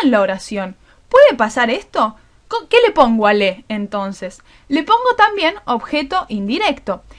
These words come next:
¿Y por qué me doy cuenta que esto puede ser un objeto indirecto? Porque si yo saco a Andrés, si yo digo, "Le gustan las pastas", me doy cuenta que le está en realidad diciendo algo de Andrés.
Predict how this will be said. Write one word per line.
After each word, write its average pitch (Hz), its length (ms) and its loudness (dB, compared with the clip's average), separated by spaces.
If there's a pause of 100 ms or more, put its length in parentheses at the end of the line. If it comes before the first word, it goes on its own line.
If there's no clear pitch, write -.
¿Y 330 100 -8
por 427 180 -2
qué 440 220 -4 (100)
me 240 160 -4
doy 233 180 -4
cuenta 285 460 -4
que 240 120 -4
esto 277 300 -4
puede 214 240 -6
ser 254 300 -6 (720)
un 285 160 2
objeto 247 360 -2
indirecto? 196 640 -6
Porque 247 240 -4
si 277 160 -2
yo 440 140 -2 (140)
saco - 760 0
a 202 160 0
Andrés, 294 480 -4 (380)
si 254 140 -10
yo 339 120 -4
digo, 254 340 -2
"Le 226 200 0
gustan 330 340 -6
las 349 140 -6
pastas", - 520 -8 (260)
me 262 140 4
doy 370 160 0
cuenta 381 380 -6
que 294 120 0
le 339 440 -4
está 262 280 -2
en 349 80 -2
realidad 359 420 -2 (280)
diciendo 302 420 -2
algo 302 280 0
de - 240 -6 (140)
Andrés. 220 600 -4